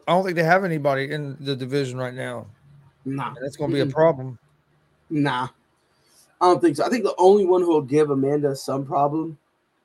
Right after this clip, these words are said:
Speaker 2: is Juliana Pena. But that's just because Juliana, even though she got beat up, she got that one win, the first one, right? That kinda hypes her up. And she still doesn't have this, she doesn't fear Amanda.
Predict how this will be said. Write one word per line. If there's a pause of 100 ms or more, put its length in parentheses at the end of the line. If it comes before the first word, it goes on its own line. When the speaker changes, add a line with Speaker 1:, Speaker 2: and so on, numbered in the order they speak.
(840)
Speaker 2:
is
Juliana
Pena. (840)
But
that's
just
because (220)
Juliana,
even
though
she
got
beat
up, (840)
she
got
that
one
win,
the
first
one,
right?
That
kinda (340)
hypes
her
up. (720)
And
she
still
doesn't
have
this,
she
doesn't
fear
Amanda.